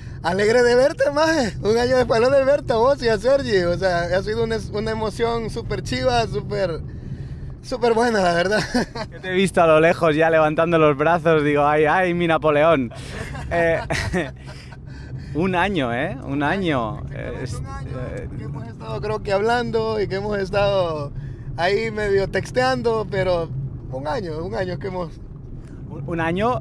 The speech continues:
Speaker 2: eh, Napoleón, que has explotado. Eh, mm, eh, no se habla de otro taxi. Parece que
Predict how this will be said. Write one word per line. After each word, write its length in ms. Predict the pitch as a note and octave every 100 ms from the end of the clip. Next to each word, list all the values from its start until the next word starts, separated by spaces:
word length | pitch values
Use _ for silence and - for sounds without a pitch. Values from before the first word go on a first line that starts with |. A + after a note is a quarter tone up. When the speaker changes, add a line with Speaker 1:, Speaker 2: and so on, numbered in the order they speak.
| -
Speaker 2:
eh, 200 | C#3 C3
Napoleón, 640 | C3 B2+ C3+ C3 C#3 G3 A#3+ -
que 120 | C3 C3
has 120 | C3+
explotado. 640 | F3 C#3 B2 F3 G3+ F#2+ B2+ - - A2
Eh, 580 | A2+ A2 A2+ A2 A2+ A2
mm, 400 | B2 A#2+ B2 B2
eh, 360 | A2 A2+ G#2 A2+
no 420 | B2 B2+ C3 C#3
se 160 | D3+ E3
habla 240 | D#3 D#3
de 100 | C#3+ D3
otro 200 | D3 C#3
taxi. 300 | E3 - -
Parece 260 | F#3+ G#3
que 240 | - A3